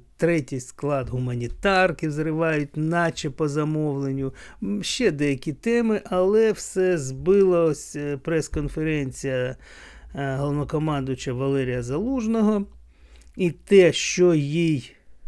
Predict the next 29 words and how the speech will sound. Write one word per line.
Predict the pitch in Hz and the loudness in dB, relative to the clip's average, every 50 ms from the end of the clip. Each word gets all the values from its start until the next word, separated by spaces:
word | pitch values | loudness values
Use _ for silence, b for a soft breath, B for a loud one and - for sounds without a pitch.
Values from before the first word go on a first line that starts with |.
| - - - | -8 -6 -6
до | 147 131 151 165 160 | -4 -2 0 0 0
цього, | - - - 170 156 151 135 135 135 127 123 - b b b b b b | -2 -2 -2 0 0 0 0 0 -2 -2 -4 -6 b b b b b b
до | 127 160 170 | 0 2 2
не-, | 175 175 175 165 147 127 | 4 4 2 2 0 -2
що | - - - 185 175 | -2 0 2 4 4
до, | 147 143 160 156 | 4 2 0 0
до | 147 139 156 156 | 0 0 -2 -4
цього | - - - 160 143 135 147 139 | -2 -2 -2 0 0 0 0 -2
було | 127 131 156 170 196 233 247 233 | 0 0 0 2 4 6 6 4
перед | - 240 226 226 220 - | 4 2 2 0 0 -2
цією | - 226 226 214 185 | -2 0 0 0 0
прес-конференцією, | - 202 214 202 - - - 208 190 - - 202 202 208 202 202 - - - 196 190 180 180 - B B B B | 2 2 0 0 0 -2 -4 -4 -2 -2 0 0 2 2 2 0 -2 -4 -6 -4 -4 -4 -4 -6 B B B B
що | - - - 175 147 | -4 0 2 2 2
спонукало | - - - 156 147 147 143 - - - 185 196 220 233 240 233 | 0 -2 -6 -4 -2 -2 -2 -2 0 0 2 4 4 4 4 4
на | 233 233 208 | 2 0 -2
цю | 226 - 233 202 | -2 -4 -6 -4
прес-, | - 226 226 214 214 - - - - 285 226 _ _ - | -2 -2 -2 -2 -2 -4 -10 -20 -20 -20 -20 _ _ 0
прес-конференцію, | - 214 208 202 - - 196 185 - 208 196 208 208 202 190 - - 196 175 | 2 2 2 2 0 -2 -4 -2 0 0 2 2 2 2 0 -2 -2 -4 -4
що | - - - 202 175 | -2 2 4 4 4
було | 139 127 143 147 143 156 196 220 | 4 2 -2 0 2 4 6 6
на | 226 226 226 226 | 4 4 2 2
ній, | 226 233 233 226 202 - B B B B B B B | 4 4 4 4 2 -2 B B B B B B B
і | - 196 180 180 180 175 170 165 165 165 160 160 160 160 156 156 | 2 4 4 6 6 4 4 4 4 4 4 4 2 2 0 -2
що | - - - - - 220 233 233 | -2 -4 -4 -2 2 4 6 6
було | 190 170 185 202 196 202 196 190 175 151 165 151 - 165 | 6 6 6 8 8 8 8 8 6 2 -2 -4 -6 -6
видно | 147 135 135 131 135 151 208 233 226 202 139 135 139 135 127 | -4 -4 -2 -2 2 4 6 8 8 6 6 4 0 -2 -2
з | - | -4
цієї | - - - 156 160 151 147 | -6 -4 0 2 4 4 4
прес-конференції. | - 156 147 139 - - 151 135 135 - 156 147 185 226 247 233 233 - - 240 240 226 220 | 2 0 0 -2 -2 -4 -6 -6 -4 -4 -2 0 2 2 2 0 0 -2 -2 -2 -2 -2 -4